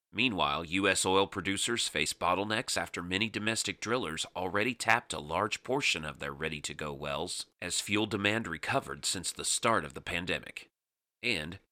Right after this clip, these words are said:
New York officials said Monday that they would direct eight hundred fifty million dollars of public money to build a one point four billion dollar stadium that will keep the National Football League's Buffalo Bills in the state for the next thirty years.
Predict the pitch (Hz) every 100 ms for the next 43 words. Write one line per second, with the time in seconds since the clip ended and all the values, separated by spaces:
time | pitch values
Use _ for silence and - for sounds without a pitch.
0 | _ - 95 98 95 90 - 107 - 139
1 | - 135 120 143 92 73 73 76 90 87
2 | 76 78 80 80 - - 120 123 123 117
3 | - 123 - 123 117 113 123 120 120 131
4 | - - - 107 117 127 139 78 69 -
5 | _ - 85 90 73 69 90 120 123 131
6 | - 113 120 92 92 117 131 123 120 123
7 | - 131 143 80 73 82 71 - - -
8 | 82 76 98 - 113 107 123 117 113 110
9 | 120 - - 95 - 107 98 127 117 87
10 | 82 76 - - 101 - - 67 64 95
11 | - - - 95 101 95 87 52 -